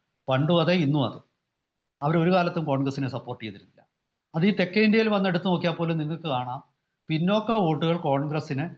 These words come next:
പണ്ട് ലഭിച്ചിരുന്നില്ല. പിന്നോക്ക വോട്ടുകൾ, പിന്നാക്ക, പിന്നോക്കമെന്നല്ല, പിന്നാ-, പിന്നാക്കം എന്നാണ് ശരിയായ മലയാളം എന്നാണ് പറയുന്നത്. അപ്പൊ പിന്നാക്ക വോട്ടുകൾ കേരളത്തിൽ സി പി എമ്മിനായിരുന്നു.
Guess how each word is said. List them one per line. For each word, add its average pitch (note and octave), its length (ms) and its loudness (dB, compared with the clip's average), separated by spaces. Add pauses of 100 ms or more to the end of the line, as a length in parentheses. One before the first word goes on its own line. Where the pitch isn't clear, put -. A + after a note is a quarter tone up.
(280)
പണ്ട് C#3+ 320 0
ലഭിച്ചിരുന്നില്ല. A#2+ 580 -4
പിന്നോക്ക D#3+ 360 -2
വോട്ടുകൾ, D3 500 -2 (220)
പിന്നാക്ക, D#3+ 340 0 (300)
പിന്നോക്കമെന്നല്ല, D3+ 680 -4
പിന്നാ-, D3 440 -4
പിന്നാക്കം D#3 600 -6 (100)
എന്നാണ് D3+ 340 -8
ശരിയായ D3+ 300 -4
മലയാളം D3+ 400 -2
എന്നാണ് C#3 220 -6
പറയുന്നത്. A#2 340 -10 (520)
അപ്പൊ D3 200 -4
പിന്നാക്ക F#3 380 0
വോട്ടുകൾ E3+ 600 0 (340)
കേരളത്തിൽ D#3 380 -2
സി C3 220 -2
പി C#3 60 0
എമ്മിനായിരുന്നു. A2 400 -4